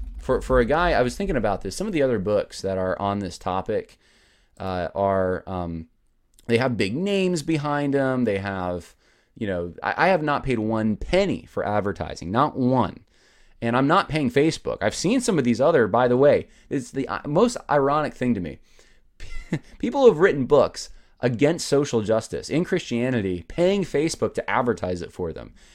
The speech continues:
It's not a sin. I'm not saying it's wrong necessarily. I'm just saying it just seems out of step with what you're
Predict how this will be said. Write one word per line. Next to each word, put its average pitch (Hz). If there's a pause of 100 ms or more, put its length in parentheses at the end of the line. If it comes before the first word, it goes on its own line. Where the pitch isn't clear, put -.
It's -
not 269
a 247
sin. 180
I'm 90
not 143
saying 196
it's 143
wrong 135
necessarily. 117 (280)
I'm 135
just 175
saying 170 (540)
it -
just 247
seems 240
out 185
of 120
step -
with - (220)
what 143
you're 110